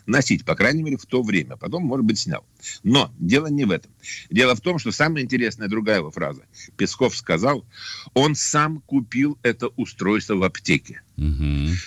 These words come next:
Speaker 1: И вот тут я подумал, как много мы с вами пропустили. Мы с вами не ходим щас в аптеке. Наверное, в аптеке можно встретить Пескова, который стоит и покупает эту подвеску или кулон, или как это называется.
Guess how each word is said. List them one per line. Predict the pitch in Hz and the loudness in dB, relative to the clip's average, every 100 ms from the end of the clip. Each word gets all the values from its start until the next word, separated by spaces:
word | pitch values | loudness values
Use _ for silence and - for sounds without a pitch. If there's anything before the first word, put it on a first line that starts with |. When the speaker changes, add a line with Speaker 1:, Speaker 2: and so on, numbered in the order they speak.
| - | 0
Speaker 1:
И | 117 | 2
вот | 104 - | 2 2
тут | 127 104 | 2 4
я | 104 | 2
подумал, | 95 101 95 85 | 2 0 0 -4
как | - 92 | -4 -4
много | 107 120 117 98 | -2 -4 -2 -2
мы | 92 | -2
с | |
вами | 95 95 95 | -2 -2 -2
пропустили. | 92 104 98 - 80 - - - - | -4 -10 -12 -10 -10 -10 -12 -10 0
Мы | 113 | 2
с | |
вами | 113 113 113 | 4 4 4
не | 110 | 4
ходим | 160 123 | 2 0
щас | 95 90 | -2 -2
в | - | 0
аптеке. | 95 - 76 - 80 | -2 0 -2 -2 0
Наверное, | 95 92 82 80 - | 0 2 0 -2 -4
в | 92 | 0
аптеке | 85 - 131 139 90 | 0 2 0 2 2
можно | 92 104 | 0 0
встретить | 90 107 95 - | 2 2 2 0
Пескова, | 104 - - 87 69 - - - - | -2 -2 -2 -2 -2 -8 -10 -8 -6
который | - 87 90 85 | 0 2 2 0
стоит | - 98 135 - - - | 4 4 4 0 -10 -2
и | 98 | -2
покупает | 92 - - 107 107 - | -2 -4 0 4 4 2
эту | 95 - - | -6 -6 -2
подвеску | 82 73 98 117 - 82 | -2 2 2 2 0 -2
или | 78 | -2
кулон, | 78 80 87 104 90 | -2 0 2 2 2
или | 85 | 2
как | 90 - | 0 -2
это | 82 | -6
называется. | 92 98 95 67 - - | -2 2 2 2 -2 -10